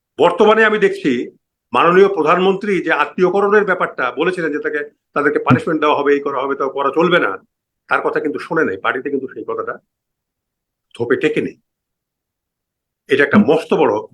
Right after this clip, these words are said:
আপনার এ-, এ-, এ-, একটা বিষয়। অর্থাৎ রাজনীতির যে পরিবর্তন হয়ে গেছে,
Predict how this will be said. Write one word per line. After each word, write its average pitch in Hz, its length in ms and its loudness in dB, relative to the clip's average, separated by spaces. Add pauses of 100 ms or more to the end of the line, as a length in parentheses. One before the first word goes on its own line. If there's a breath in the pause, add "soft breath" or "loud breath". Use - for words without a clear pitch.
(320)
আপনার 101 380 -8 (420)
এ-, - 40 -20
এ-, 120 420 -12
এ-, - 200 -18 (220)
একটা 135 200 -6
বিষয়। - 300 2 (460)
অর্থাৎ 131 320 0 (160)
রাজনীতির 151 520 4
যে 240 80 4
পরিবর্তন 175 580 2
হয়ে 196 200 2
গেছে, - 260 -8